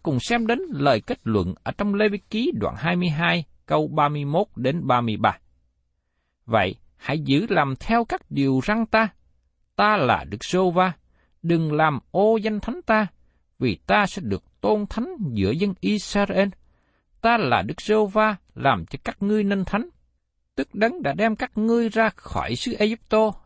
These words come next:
để làm Đức Chúa Trời các ngươi. Ta là Đức Giê-hô-va." Các bạn thấy là dân sự Đức Chúa Trời biết vâng theo điều răn và luật lệ của Ngài. Họ làm chứng sống động về Đức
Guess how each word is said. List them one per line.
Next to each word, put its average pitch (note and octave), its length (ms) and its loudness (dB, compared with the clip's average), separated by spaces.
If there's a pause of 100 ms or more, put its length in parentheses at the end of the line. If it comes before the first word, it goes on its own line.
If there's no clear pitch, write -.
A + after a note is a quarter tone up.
(100)
để A2 140 2
làm C3 340 0
Đức F#3 200 -4
Chúa E4+ 100 0 (120)
Trời - 300 2
các - 180 -2
ngươi. E3+ 280 0 (640)
Ta F#3+ 240 4
là G#2+ 260 0 (140)
Đức B2+ 220 -6
Giê-hô-va." A#2+ 540 2 (1600)
Các - 160 -2
bạn A#2 400 0
thấy A#3+ 260 0
là D#3+ 160 2
dân G#3+ 320 0
sự A2 320 0
Đức F#3 200 -4
Chúa F4 120 0 (100)
Trời C3 280 2 (300)
biết G#3 240 -4
vâng A3+ 280 0
theo A3 160 0
điều C3+ 340 0
răn G#3+ 260 0
và A#2 80 2
luật G#2 280 -2
lệ E2+ 200 -4
của - 160 -4
Ngài. C3 320 0 (380)
Họ G#2+ 480 0
làm B2 300 0
chứng A3 260 -6
sống F4+ 360 -4
động B2 280 0
về F#2+ 100 0
Đức F2 120 -6